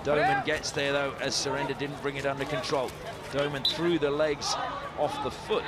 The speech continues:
of Surrender, so free hit to Belgium. Doman throws an overhead pass. Is Charlier gonna get there? I don't think he is. Nah. He worked hard to try and keep that in play,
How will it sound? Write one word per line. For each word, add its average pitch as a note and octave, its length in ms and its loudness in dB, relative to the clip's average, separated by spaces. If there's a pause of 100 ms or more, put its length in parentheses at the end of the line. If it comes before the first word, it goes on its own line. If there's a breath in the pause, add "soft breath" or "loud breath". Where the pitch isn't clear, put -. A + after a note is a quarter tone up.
of A2 100 0
Surrender, C3 500 0
so B2+ 220 2 (240)
free D3 200 0
hit D3+ 180 -2 (120)
to D#3 240 2
Belgium. C#3 440 2 (540)
Doman D3+ 320 2 (200)
throws E3+ 400 4
an D3 100 2
overhead D3+ 560 2
pass. D3 420 2 (100)
Is D#3 140 2
Charlier D#3+ 580 2
gonna D3+ 160 2
get D#3 240 0
there? C#3+ 160 2
I C#3+ 80 2
don't E3 200 2
think - 140 -2
he D3 240 0
is. C#3 280 0
Nah. C#3+ 160 0 (1160)
He D#3+ 80 -2
worked D#3+ 240 -2
hard F3+ 400 2
to E3+ 80 0
try F3 240 2
and D#3 80 -4
keep F3+ 180 0
that E3 160 2
in D#3+ 120 -2
play, F3+ 320 2